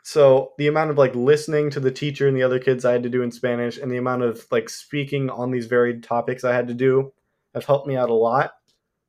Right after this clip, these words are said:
Um, I'm still not, like, if you drop me in the middle of Mexico, I'd still struggle. I can speak and understand it about, like, the level of a seven-year-old,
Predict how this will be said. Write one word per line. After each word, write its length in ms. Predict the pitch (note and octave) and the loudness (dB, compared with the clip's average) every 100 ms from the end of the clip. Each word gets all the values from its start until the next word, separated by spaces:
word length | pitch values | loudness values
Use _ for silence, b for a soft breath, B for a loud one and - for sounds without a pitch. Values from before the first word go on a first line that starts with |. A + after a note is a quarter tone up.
| _ - | _ -4
Um, 500 | B2+ A#2+ A2+ A2+ - _ _ _ _ _ - | 0 0 -2 -6 -16 _ _ _ _ _ -10
I'm 140 | D3 C#3+ | -6 -6
still 320 | C#3 G3 F#3+ | -4 -2 0
not, 280 | D#3+ C#3+ C#3+ | 2 0 2
like, 120 | C3+ | 6
if 140 | C3+ | 6
you 100 | C#3+ | 4
drop 340 | D3 B2+ C3 C3+ | -4 2 0 0
me 100 | C3 | -4
in 80 | B2 | -2
the 60 | |
middle 200 | B2 A#2+ | -2 -2
of 80 | A2+ | -2
Mexico, 500 | A#2 A2+ - B2 G#2+ | -4 -6 -8 -2 0
I'd 160 | G#2 G2+ | -2 -4
still 220 | B2+ A#2 | -4 -4
struggle. 640 | - C3 B2 A2+ G#2+ G#2 _ _ _ - | -2 0 2 2 0 -2 _ _ _ -6
I 360 | B2+ B2 B2 - - | -2 0 -2 -8 0
can 240 | C#3+ C3 | 0 0
speak 380 | C3 - D#3 D3 | -6 -8 -8 -4
and 80 | C3+ | -2
understand 480 | C3 B2+ C3 C3 | -2 -4 -4 -4
it 100 | B2 | -4
about, 320 | A2 A#2 A2+ B2 | -2 0 0 0
like, 240 | A#2+ - _ | -6 -6 _
the 120 | A#2+ | -6
level 360 | A#2 B2 A#2+ A#2+ | 0 0 2 0
of 80 | G#2+ | -2
a 60 | |
seven-year-old, 920 | G#2+ B2+ B2 A#2 A2 G#2 G#2 G2+ G#2 | -4 -2 -2 -4 -2 0 0 -2 -6